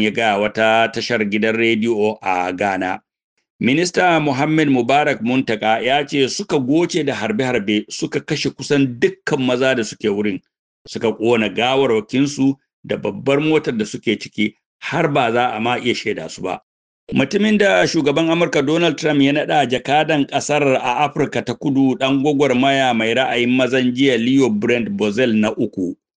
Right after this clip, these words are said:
wanda kuma marubuci ne, ya sauka a ƙasar ta Afirka ta Kudu, inda zai yi aiki domin gyara dangantaka tsakanin ƙasashen biyu wanda ya tsami. Wani jami'i a ofishin jakadancin Amurkan ya faɗa a kamfanin dillancin labarai na Reuters cewa ambasada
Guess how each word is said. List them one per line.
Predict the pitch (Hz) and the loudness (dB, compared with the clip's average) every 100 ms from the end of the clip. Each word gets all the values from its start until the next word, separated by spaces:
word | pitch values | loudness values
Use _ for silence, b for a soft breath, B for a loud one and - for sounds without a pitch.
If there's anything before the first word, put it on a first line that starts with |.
| _ _ | _ _
wanda | - 101 110 107 | -6 -2 0 2
kuma | 120 | 2
marubuci | 117 117 113 110 104 117 | 2 2 2 0 0 0
ne, | 113 110 | 2 2
ya | 113 113 | 2 0
sauka | 107 101 98 113 | 0 -2 2 0
a | 95 | 0
ƙasar | 113 117 - | -4 -4 0
ta | 107 107 | 0 0
Afirka | 110 98 | -2 -4
ta | 90 | -6
Kudu, | 104 117 110 110 | -4 0 0 2
inda | 113 110 104 | 2 2 2
zai | 113 | 2
yi | 110 110 | 2 2
aiki | 113 117 107 117 | 0 -4 -2 -4
domin | 98 101 110 | -2 -2 0
gyara | 107 113 113 | 0 0 0
dangantaka | 107 101 95 90 117 113 117 | 0 -2 -4 -6 -6 0 -2
tsakanin | 104 - 92 107 | -2 -8 -4 -4
ƙasashen | 117 117 117 104 117 104 | -4 -2 -2 0 -2 0
biyu | 107 | 2
wanda | 110 107 98 | 2 0 -2
ya | 92 | -4
tsami. | 95 95 95 98 95 _ _ _ _ _ _ | -4 -4 -2 -2 -4 _ _ _ _ _ _
Wani | - 98 101 | -8 -2 0
jami'i | 110 117 110 117 | 2 2 0 0
a | 117 | 0
ofishin | 110 110 95 110 | 0 0 -4 -2
jakadancin | 110 117 113 117 107 113 | -2 0 0 -2 -4 -2
Amurkan | 113 113 104 107 | 0 -2 -2 -2
ya | 110 110 | 0 0
faɗa | 120 113 | 0 0
a | 107 | 0
kamfanin | 117 110 107 107 | -2 -2 0 0
dillancin | 107 117 117 107 107 | 0 0 0 0 0
labarai | 98 90 98 104 | 0 0 0 0
na | 110 117 | 0 0
Reuters | 123 120 107 | -2 -2 -4
cewa | - 113 110 107 | -2 0 2 2
ambasada | 101 98 113 113 123 113 | -2 -2 0 0 -2 -2